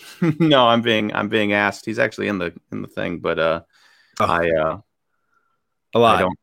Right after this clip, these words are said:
Speaker 2: you know, it's, it's, it's so hard to tell off of, off of other comps.
Speaker 1: It's the non-auto Topps Chrome?
Speaker 2: Yeah.
Speaker 1: Got you. Um, really quick from Global Sports Card Investor, you say, uh, S-,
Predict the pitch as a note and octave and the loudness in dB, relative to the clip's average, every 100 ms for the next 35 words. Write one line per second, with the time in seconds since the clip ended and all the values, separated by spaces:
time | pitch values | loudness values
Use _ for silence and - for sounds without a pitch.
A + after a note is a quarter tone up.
0 | _ _ _ _ _ - G#1+ F2+ F2 - | _ _ _ _ _ -8 0 2 0 -2
1 | G2 - - G2 - A2 G2+ G#2 G2 - | -8 -8 -10 -6 -2 0 2 2 0 -2
2 | G#2+ G#2 F#2 F2+ F2 E2 - - - G2+ | 0 2 2 0 -6 -10 -16 -14 -6 -6
3 | - F2 F#2 E2+ - F#2+ - - - _ | -6 -4 -2 -2 -4 -4 -4 -10 -20 _
4 | - C3+ C3+ C3 B2+ A#2+ B2+ B2 B2+ A#2 | 0 4 4 2 2 2 2 4 2 2
5 | A#2+ A#2 - B2 C#3 _ _ _ _ - | 2 2 0 -2 -4 _ _ _ _ -12
6 | - - _ _ _ _ _ G2+ F#2 F2+ | -12 -12 _ _ _ _ _ -6 -6 -10
7 | _ _ _ - _ B2+ B2+ B2+ D3 C#3 | _ _ _ -20 _ 4 4 8 8 6
8 | C#3+ C#3+ - B2 A#2+ A#2 B2+ B2 - B2+ | 4 2 2 -4 -4 0 0 -2 -4 -4
9 | B2 B2+ - B2 A2+ G#2+ G#2+ G#2+ G#2 _ | -4 -8 -10 -8 -4 -4 -4 -8 -12 _
10 | _ _ B2+ B2 C#3+ C#3 C3 A#2 A2 A2+ | _ _ -6 -2 2 4 6 6 4 -2
11 | _ B2+ C#3 | _ 2 2